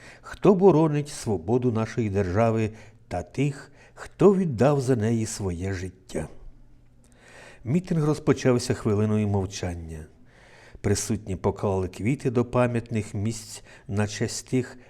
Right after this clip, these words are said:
хто віддав своє життя за свободу України. За проявлений героїзм і самовідданість захисників України відзначили подяками Рокитнянської селищної ради.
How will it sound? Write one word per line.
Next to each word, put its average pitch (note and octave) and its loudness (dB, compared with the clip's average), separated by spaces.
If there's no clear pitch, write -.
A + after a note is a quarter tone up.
хто - 4
віддав A#2 0
своє G#2 -2
життя A#2 -2
за A2 -2
свободу B2 0
України. F#2 -4
За F#2+ 2
проявлений F#2 0
героїзм G2+ -4
і A#2 -6
самовідданість G#2+ -6
захисників G2+ -4
України A#2+ -4
відзначили C#3 2
подяками A2 2
Рокитнянської B2 2
селищної G2+ -4
ради. D#2+ -8